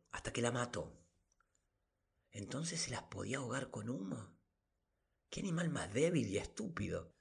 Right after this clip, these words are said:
La dejó convulsionar entre sus piernas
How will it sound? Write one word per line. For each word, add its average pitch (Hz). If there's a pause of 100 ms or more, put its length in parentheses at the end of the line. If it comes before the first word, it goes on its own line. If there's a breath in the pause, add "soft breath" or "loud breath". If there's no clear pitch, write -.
(380)
La 101
dejó 113
convulsionar 143
entre 110
sus -
piernas 95